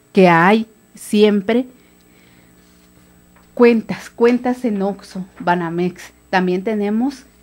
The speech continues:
eh, los desayunos Pro Radio, que son cada mes. Por lo regular, bueno, no por lo regular, siempre se hacen en el restaurante La Escondida y acuérdate, solamente tienen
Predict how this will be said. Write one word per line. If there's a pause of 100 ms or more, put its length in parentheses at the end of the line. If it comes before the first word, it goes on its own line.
(140)
eh,
los
desayunos
Pro
Radio,
que
son
cada
mes. (840)
Por
lo
regular,
bueno,
no
por
lo
regular,
siempre
se
hacen
en
el
restaurante
La
Escondida
y
acuérdate,
solamente
tienen